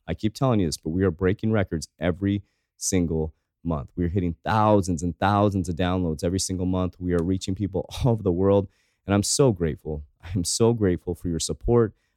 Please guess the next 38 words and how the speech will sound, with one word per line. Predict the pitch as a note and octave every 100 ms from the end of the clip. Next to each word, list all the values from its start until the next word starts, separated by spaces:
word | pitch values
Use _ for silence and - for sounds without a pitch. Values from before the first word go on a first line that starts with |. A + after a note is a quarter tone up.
| -
of |
sending | - G2 A2
this | G#2
podcast | - F#2+ - F#2 -
to | E2
one | F2 G2+ B2
person | - D2+ C2 A#1 _
who | F2+
hasn't | E2+ E2+
heard | E2+ D#2+
it | C2+
yet. | C2 - _ _ _
You're | F#2+
gonna | G2+
help | G2+ E2+
us |
fulfill | - F2 G#2+ A#2
our | B2
mission | F#2+ -
of | E2
impacting | E2+ F2+ F#2 F2+
lives | E2+ D#2 D2+ -
every | E2 D#2+
single | E2 - D#2+
day. | D2 C#2+ - _ -
So | F#2+
visit | A#2 C#3+
me | C3
at | F#2+
w | G#2 A2
w |
w | G2+
dot | F#2+ -
three | - A2+ A2+
t | - G#2
fitness | - G2 F2+
dot | - C#2+ -
com | _ C3+ D3 C#3+